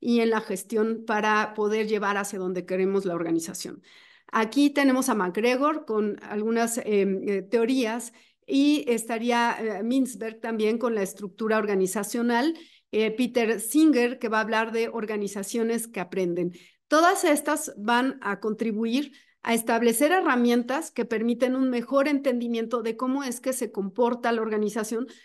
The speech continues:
pero también cómo es que se con-, construye algo que es, eh, mucho más duradero y que se llama cultura organizacional.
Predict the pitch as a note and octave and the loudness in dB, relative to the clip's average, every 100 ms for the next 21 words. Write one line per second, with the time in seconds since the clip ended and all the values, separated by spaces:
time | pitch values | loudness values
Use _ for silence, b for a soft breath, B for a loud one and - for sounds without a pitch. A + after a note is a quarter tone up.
0 | B C4 B3+ B3 C4+ D4 E4 E4 F#4+ G#4 | B 4 6 6 4 4 2 2 0 -2
1 | G4+ D4 D4+ A3 A3 - - A3+ A3 C#4 | -2 -4 -4 -6 -6 -10 -2 -2 0 2
2 | C#4+ C4+ C4 B3+ C4+ A#3+ A#3+ - A3 A3 | 4 4 4 2 2 2 0 -2 -2 2
3 | G#3 A#3+ C4+ D4 B3+ A3 A#3+ A#3+ B3 C4+ | 2 4 2 2 -2 -4 -4 -4 -2 0
4 | C4+ C4 G3 A3+ b b b C4 C4 C4 | 2 2 0 -6 b b b -2 -2 -2
5 | A#3+ A3 G#3+ A3 A3 A3 A3 G#3 A3+ A3 | -2 0 2 2 0 -4 -8 -6 -2 0
6 | A3 - F#3+ F3+ F3 E3 - - - - | 0 -2 -4 0 0 0 -4 -12 -16 -18